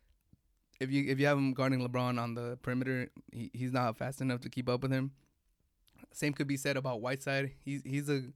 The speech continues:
elite ri-, rim defender, but he's horrible out in space just because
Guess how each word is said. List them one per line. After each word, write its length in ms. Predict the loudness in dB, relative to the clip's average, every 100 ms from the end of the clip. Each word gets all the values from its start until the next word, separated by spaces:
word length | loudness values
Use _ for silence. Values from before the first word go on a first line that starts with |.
| _ _ _ _ _ -8
elite 340 | -2 0 0
ri-, 240 | 0 0 -2
rim 260 | 0 0 2
defender, 420 | 0 0 2 2
but 320 | 0 -4 -6 _ _ _ _ _ _ _ _ -20 -20 -4
he's 180 | -2 4
horrible 520 | 6 6 6 6 4
out 360 | 2 2 2 0
in 80 |
space 400 | -2 0 0 0
just 180 | -4 -8
because 380 | -6 -6 -6